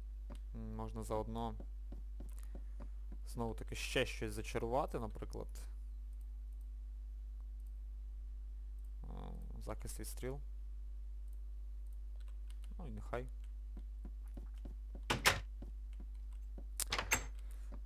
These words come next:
Е, та це правило, здається. Кокос Стріт.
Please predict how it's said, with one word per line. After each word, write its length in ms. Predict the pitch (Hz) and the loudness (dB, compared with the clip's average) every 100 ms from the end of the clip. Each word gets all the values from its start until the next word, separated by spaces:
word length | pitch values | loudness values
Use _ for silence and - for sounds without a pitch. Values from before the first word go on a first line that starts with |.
| - | 4
Е, 240 | 127 120 110 - - - - - - - - - - - - - | 6 8 6 0 -2 -2 -2 -2 -2 -2 -2 -2 -2 -2 -2 4
та 140 | 123 | 6
це 180 | 110 - | 6 2
правило, 400 | - 120 127 147 | 4 6 6 4
здається. 640 | 147 156 156 151 160 165 160 - - - - - - - - - - - - - | 2 2 2 0 0 0 -2 -2 -4 -4 -4 -4 -2 -2 -4 -4 -4 -4 -4 -4
Кокос 440 | 117 110 113 - | -2 -2 -2 -2
Стріт. 400 | - 107 98 - | -2 -2 -2 -2